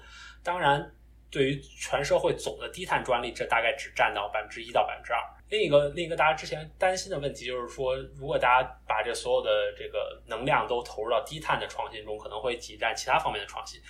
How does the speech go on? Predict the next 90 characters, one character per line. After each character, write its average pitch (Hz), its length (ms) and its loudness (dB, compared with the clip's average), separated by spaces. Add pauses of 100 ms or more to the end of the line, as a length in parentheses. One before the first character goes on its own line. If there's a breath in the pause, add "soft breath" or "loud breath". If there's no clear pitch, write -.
(240 loud breath)
但 147 120 -6
是 143 40 -4
这 165 60 0
个 147 60 2
研 123 160 -2
究 139 100 0
发 131 180 2
现 131 140 -2
它 123 100 -4
没 120 140 -6
有 143 140 0
挤 117 160 -8
占 107 260 0
其 - 120 -12
他 113 120 2
方 120 160 -4
面 113 80 -6
的 98 80 -8
专 101 220 -6
利。 - 60 -18 (640 loud breath)
然 117 220 2
后， 123 880 8
而 135 100 -4
且 151 140 2
这 135 120 2
存 - 220 -6
在 143 180 2
一 135 120 -4
些 143 360 -6
溢 170 180 -4
出 - 260 -8
效 123 280 6
应， - 60 -6 (100)
对 120 120 -12
吧？ 107 100 -6
就 113 140 -12
是 110 180 -8
说 123 320 -6
所 110 220 -6
谓 117 140 0
的， 117 60 -6
就 123 140 -8
是 127 120 -10
那 135 140 0
些， 147 200 -4 (640 loud breath)
呃， 107 300 2
这 196 200 6
次 - 200 -2
没 110 140 2
有 147 180 8
被 110 140 2
碳 123 180 -2
市 - 60 -8
场 110 80 -2
覆 120 160 -8
盖 117 160 2
的 - 60 -2
大 110 120 2
型 110 120 -6
企 - 220 -12
业， - 200 -12
但 127 100 2
是 - 120 -2
他 143 140 4
感 107 260 0
到 123 180 10
自 139 100 -2
己 117 140 -2
可 120 100 -6
能 107 100 -4
下 135 260 8
一 104 40 6
轮 95 280 -4
或 104 120 -2
者 98 80 -6
在 113 120 0
全 110 240 -6
国 117 160 2
的 113 80 2
碳 117 140 -2
市 104 60 -2
场 98 120 -4
里 95 40 -12
他 110 120 -8
就 110 100 -4
会 107 60 -4
被 107 120 -2
覆 113 160 -12
盖 113 100 2
了， 110 220 2